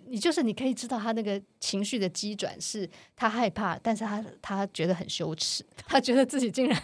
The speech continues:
害怕是很羞耻的，男的不能害怕，所以他才变成是愤怒。啊，可是他们自己不知道，那很烦。<laughs> 而且说破了他会更，他会更生气。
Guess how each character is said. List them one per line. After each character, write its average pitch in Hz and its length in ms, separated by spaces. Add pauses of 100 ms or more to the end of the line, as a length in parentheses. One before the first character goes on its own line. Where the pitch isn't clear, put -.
(180)
害 262 140
怕 233 180
是 277 80
很 165 140
羞 208 260
耻 208 200
的， 156 160
男 170 180
的 208 80
不 214 120
能 175 140
害 170 200
怕， - 200 (220)
所 - 160
以 262 40
他 247 140
才 190 200
变 185 200
成 - 200
是 185 120
愤 - 240 (100)
怒。 160 80 (280)
啊， 294 300
可 262 120
是 220 120
他 247 120
们 226 100
自 214 120
己 170 80
不 196 100
知 190 120
道， 175 200
那 247 100
很 240 120
烦。 - 260 (400)
<laughs> 240 440
而 294 80
且 330 180 (520)
说 277 200
破 269 200
了 226 80
他 226 120
会 233 140
更， 240 160
他 370 100
会 320 140
更 247 180
生 240 220
气。 294 140